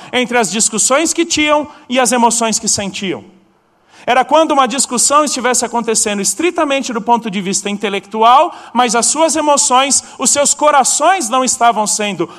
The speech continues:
moldados por aquilo que eles estavam discutindo. Eu diria que essa também é uma tensão que eventualmente possamos passar, embora afirmemos verazmente a palavra de Deus, embora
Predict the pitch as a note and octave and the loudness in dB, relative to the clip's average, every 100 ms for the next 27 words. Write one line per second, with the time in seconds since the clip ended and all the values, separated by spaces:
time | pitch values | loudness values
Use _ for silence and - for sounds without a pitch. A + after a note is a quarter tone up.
0 | - G#3+ A#3+ G#3+ F3+ C#4+ F4+ G#3 F3 - | -2 4 4 4 4 4 4 2 -2 -6
1 | - A3+ G3+ - G#3+ G#3 G#3 F#3 F3+ F#3 | -4 -2 -2 -4 -8 -6 -8 -8 -8 -4
2 | F3 D#3+ D3+ - D#3 - D3+ A#2+ A2 _ | -4 -4 -10 -12 -12 -12 -14 -14 -18 _
3 | _ _ _ _ - C4 A3+ A3+ C4 B3+ | _ _ _ _ -10 -8 -6 -6 -4 -4
4 | A#3+ A#3+ A#3 F#3+ A#3 A3+ A3+ G#3 F#3 - | -4 -4 -6 -6 -4 -4 -4 -8 -6 -4
5 | A3 D4+ A3 - _ _ _ _ A3 G#3+ | -2 -2 -6 -14 _ _ _ _ -4 -4
6 | G#3 G#3 G3 G3+ A#3+ A#3 A#3 A#3 A#3 C4+ | -2 -4 -4 -4 -4 -4 -6 -6 -2 -2
7 | - C4+ C4+ - - G#3 G3 A3+ G#3+ - | 0 -2 -2 -8 -10 -4 0 0 0 -4
8 | F#3+ F3+ A3+ D#4+ A3+ C#3 - - - _ | -8 -4 -2 -2 -4 -6 -8 -8 -14 _
9 | _ _ _ _ _ B2 G3 F#3 E3+ D3+ | _ _ _ _ _ -4 0 2 0 -2
10 | G#3 D#4 C4+ F#3+ F3 F3 D#3+ C#3+ B2+ F#3 | -4 -4 -4 0 2 2 -2 -10 -6 -2
11 | A#3 G3+ E3 E3 G#3+ A#3+ A3+ | -2 -2 -6 0 2 4 2